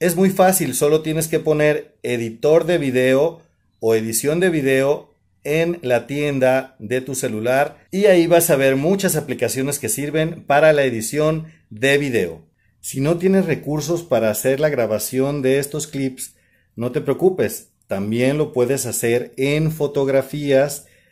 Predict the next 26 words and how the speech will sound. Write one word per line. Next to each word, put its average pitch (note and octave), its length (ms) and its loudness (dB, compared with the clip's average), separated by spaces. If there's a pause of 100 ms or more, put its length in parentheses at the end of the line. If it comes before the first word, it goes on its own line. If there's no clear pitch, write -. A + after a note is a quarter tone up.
(120)
y D#3+ 120 2
hacer D#3 380 2
tu D3+ 140 -4
obra B2 420 2
como G#2+ 300 -2
una A#2+ 240 0
fotonovela. A2 960 -2 (640)
Si - 180 -14
tampoco C#3 560 -4
tienes D#3+ 300 -2
forma C#3+ 360 -2
de C3 80 0
imprimir A#2 840 -2 (140)
estas B2 380 -4
fotografías G#2+ 720 -2
para F#2+ 240 -4
diseñar F#2+ 380 -8
la B2+ 120 -2
fotonovela, D3+ 840 -2 (280)
entonces A2+ 800 -6 (260)
dibujar C3+ 1000 0
la A#2+ 280 0
obra C#3+ 500 2
en D3 340 -4
tu E3+ 220 -4
cuaderno C3 800 2